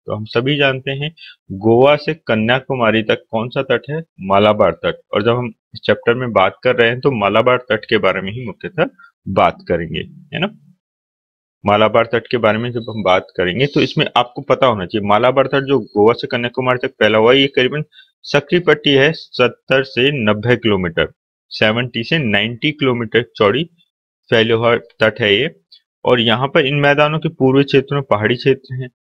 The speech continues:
जो पश्चिमी घाट से जुड़े हुए हैं, है ना? इस मैदान के पूर्व में पहाड़ी क्षेत्र हैं जो पश्चिमी घाट तक से जुड़ा हुआ है। ये सक्रिय पट्टी करीबन जो मालाबार तट की है वो कितनी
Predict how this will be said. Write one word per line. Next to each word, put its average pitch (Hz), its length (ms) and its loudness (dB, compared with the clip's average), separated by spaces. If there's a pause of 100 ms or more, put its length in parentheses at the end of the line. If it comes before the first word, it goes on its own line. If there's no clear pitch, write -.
(160)
जो 123 100 2 (220)
पश्चिमी 160 460 0
घाट 104 340 0
से 147 200 -2
जुड़े 98 320 0
हुए 85 300 -4
हैं, 87 160 -12 (440)
है 127 80 -4
ना? 190 140 -2 (760)
इस 107 220 -2
मैदान 113 380 0
के 147 100 -6
पूर्व 110 440 2
में 123 180 -2 (100)
पहाड़ी 113 380 0
क्षेत्र 151 340 -2
हैं 151 200 -2
जो 139 100 0
पश्चिमी 131 460 -4
घाट 101 240 0 (160)
तक 117 180 -2
से 160 180 -2
जुड़ा 107 280 2
हुआ 113 280 0
है। 135 100 -4
ये 127 80 -6
सक्रिय - 360 -6
पट्टी 139 320 -2
करीबन 131 360 -2
जो 135 80 -2
मालाबार 117 360 2
तट 127 260 -4
की 135 80 0
है 139 40 4
वो 139 60 2
कितनी 156 360 -2